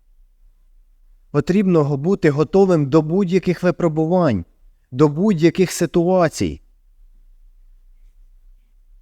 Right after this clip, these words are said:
Сьогодні, е, ми бачимо, е, перед собою вино як прообраз крові, і хліб як прообраз тіла ломимого Ісуса Христа. І ми бачимо перемогу Господа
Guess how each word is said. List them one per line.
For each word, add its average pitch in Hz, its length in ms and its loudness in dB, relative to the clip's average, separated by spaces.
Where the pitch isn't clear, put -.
Сьогодні, 170 680 0
е, 139 200 0
ми 147 120 0
бачимо, 151 680 0
е, 127 280 -4
перед 143 300 -2
собою 147 460 -2
вино 165 640 0
як 127 240 -4
прообраз 143 520 0
крові, 156 640 -2
і 120 100 -4
хліб 156 420 -2
як 139 180 0
прообраз 147 520 -2
тіла 160 600 0
ломимого 143 800 0
Ісуса 131 500 -2
Христа. 147 680 -4
І 139 80 -4
ми 156 100 4
бачимо 170 400 0
перемогу 160 880 0
Господа 131 800 0